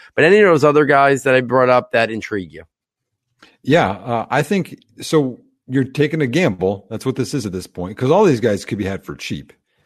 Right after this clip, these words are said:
Speaker 2: And if I'm gonna gamble at any one of these guys to take on a big role and be the guy, I think it's Alexander Mattison.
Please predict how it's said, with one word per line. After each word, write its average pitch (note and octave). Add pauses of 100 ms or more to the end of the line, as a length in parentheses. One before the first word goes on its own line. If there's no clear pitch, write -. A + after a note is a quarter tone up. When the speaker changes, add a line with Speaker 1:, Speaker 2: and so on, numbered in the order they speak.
(800)
Speaker 2:
And A#2+
if A#2
I'm D3
gonna D#3
gamble B2
at -
any B2+
one C3
of B2
these G#2+
guys G2
to -
take G#2
on G#2+
a F2+
big G#2
role A2
and F2
be G2
the D#2+
guy, D#2+
I G#2+
think C#3
it's F#2+
Alexander F#2+
Mattison. D#2